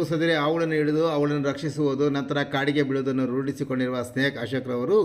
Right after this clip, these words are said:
ನಗರದಾದ್ಯಂತ ಹಾವುಗಳನ್ನು ಕಂಡ ಕೂಡಲೇ ಸಾರ್ವಜನಿಕರು ಸ್ನೇಕ್ ಅಶೋಕ್ ರವರಿಗೆ ಮಾಹಿತಿ ನೀಡಿದ ತಕ್ಷಣ ಅವರು ಒಂದು ಕೋಲು, ಒಂದು ಚೀಲ, ಒಂದು ಪ್ಲಾಸ್ಟಿಕ್ ಪೈಪು, ಒಂದು ಪ್ಲಾಸ್ಟಿಕ್ ಡಬ್ಬ ಹಿಡಿದು ಹಾವು ಹಿಡಿಯುವ ಒಂದು ಕಬ್ಬಿಣದ ಕೊಂಡಿರುವ ಕಂಬಿಯನ್ನು ಹೊತ್ತುಕೊಂಡು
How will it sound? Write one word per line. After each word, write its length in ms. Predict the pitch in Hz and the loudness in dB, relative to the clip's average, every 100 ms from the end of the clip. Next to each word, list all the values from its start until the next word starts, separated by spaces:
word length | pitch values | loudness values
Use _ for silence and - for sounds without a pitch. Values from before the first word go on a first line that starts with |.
| - - - - - | 0 -8 -20 -20 -4
ನಗರದಾದ್ಯಂತ 840 | 120 143 175 214 202 190 160 165 180 | 2 4 6 4 4 2 2 0 0
ಹಾವುಗಳನ್ನು 640 | 180 139 156 175 165 151 | 0 0 2 2 0 0
ಕಂಡ 220 | 156 160 | -2 -2
ಕೂಡಲೇ 520 | 156 156 151 147 156 | 0 0 2 2 2
ಸಾರ್ವಜನಿಕರು 800 | 151 147 147 139 147 139 139 143 | 0 0 2 2 2 0 0 0
ಸ್ನೇಕ್ 420 | 147 139 139 151 135 | 0 2 2 2 -2
ಅಶೋಕ್ 280 | 135 143 | -2 -2
ರವರಿಗೆ 280 | 135 131 131 | -2 0 0
ಮಾಹಿತಿ 360 | 123 127 139 143 | 0 2 2 2
ನೀಡಿದ 280 | 127 127 123 | 2 0 -2
ತಕ್ಷಣ 440 | - 120 - 135 175 117 - - - - | -4 -4 -2 0 2 0 -6 -18 -14 2
ಅವರು 340 | 143 175 175 | 4 4 4
ಒಂದು 340 | 180 170 156 147 | 2 2 4 2
ಕೋಲು, 380 | 147 156 156 165 | 2 2 4 2
ಒಂದು 240 | 160 139 139 | 0 2 0
ಚೀಲ, 300 | 147 151 151 | 2 2 2
ಒಂದು 340 | 156 135 135 | 2 0 0
ಪ್ಲಾಸ್ಟಿಕ್ 440 | 135 139 139 151 143 | -2 -2 0 0 2
ಪೈಪು, 240 | 139 165 | 0 2
ಒಂದು 260 | 160 139 135 | 0 2 0
ಪ್ಲಾಸ್ಟಿಕ್ 380 | 139 135 143 | -2 0 0
ಡಬ್ಬ 200 | 131 123 139 | 0 -2 0
ಹಿಡಿದು 400 | 131 123 139 143 | 0 2 2 0
ಹಾವು 300 | 127 135 143 | 0 2 4
ಹಿಡಿಯುವ 240 | 139 139 | 4 2
ಒಂದು 240 | 131 123 120 | 0 0 -2
ಕಬ್ಬಿಣದ 400 | 135 120 135 135 | -2 -2 0 0
ಕೊಂಡಿರುವ 480 | 131 127 131 127 123 | 0 0 0 0 -2
ಕಂಬಿಯನ್ನು 440 | 131 123 131 127 | -2 0 2 2
ಹೊತ್ತುಕೊಂಡು 640 | 120 120 131 131 127 170 | -2 -4 -4 0 2 2